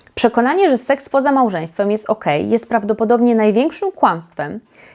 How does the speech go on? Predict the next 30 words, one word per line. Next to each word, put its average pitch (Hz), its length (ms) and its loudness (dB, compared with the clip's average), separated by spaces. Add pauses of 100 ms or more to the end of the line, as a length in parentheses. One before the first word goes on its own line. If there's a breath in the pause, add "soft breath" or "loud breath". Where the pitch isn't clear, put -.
jakie 208 220 2
nam 226 160 0
się - 180 -4
mówi 170 420 -2
i 202 40 2
największym 220 580 2
źródłem 170 540 -4 (320 soft breath)
naszych 180 540 -2
problemów”. 160 720 0 (800 soft breath)
Nie 220 160 4
tylko 269 280 0
w 226 40 -6
randkowaniu, 175 560 -8
ale - 140 -14
w - 60 -20
całym 175 300 -12
życiu. 180 380 -10 (600 loud breath)
I 214 80 2
myślę, 196 240 2
że 196 100 0
to 190 100 0
jest 185 320 0 (1040)
jedno 190 400 2
rzeczywiście 175 420 -8
z 165 40 -6
takich - 300 -8
największych 170 420 -4
kłamstw, 180 320 -4 (120)
w 180 100 -2
jakie, 180 460 0